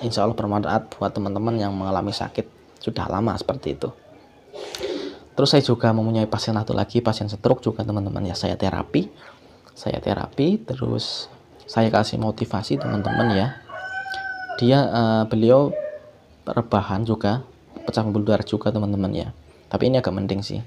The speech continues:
Dia sud-, beliau sudah, eh, sudah berubah, sudah terapi kemana saja itu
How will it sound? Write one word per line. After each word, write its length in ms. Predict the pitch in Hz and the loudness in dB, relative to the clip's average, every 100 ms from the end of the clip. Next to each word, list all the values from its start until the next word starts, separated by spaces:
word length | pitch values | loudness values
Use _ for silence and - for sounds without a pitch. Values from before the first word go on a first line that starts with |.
| - - - - - - - | -12 -20 -20 -20 -20 -20 -6
Dia 320 | 104 110 131 | 0 2 2
sud-, 320 | - - - | -2 -8 -4
beliau 320 | 117 110 127 | 0 4 4
sudah, 320 | - 113 120 - - - - - - | 2 2 2 2 -10 -20 -20 -20 -4
eh, 400 | 104 104 113 - - - _ - - | -2 -2 -6 -8 -12 -18 _ -20 -10
sudah 200 | - 92 | -2 -2
berubah, 400 | - 98 - 101 | 0 -2 0 0
sudah 240 | 143 117 - | 2 0 2
terapi 240 | 95 - | 0 0
kemana 400 | - 104 98 95 | -2 -2 0 -2
saja 400 | - 92 - 113 | -2 -4 0 -2
itu 240 | 110 160 | 0 -2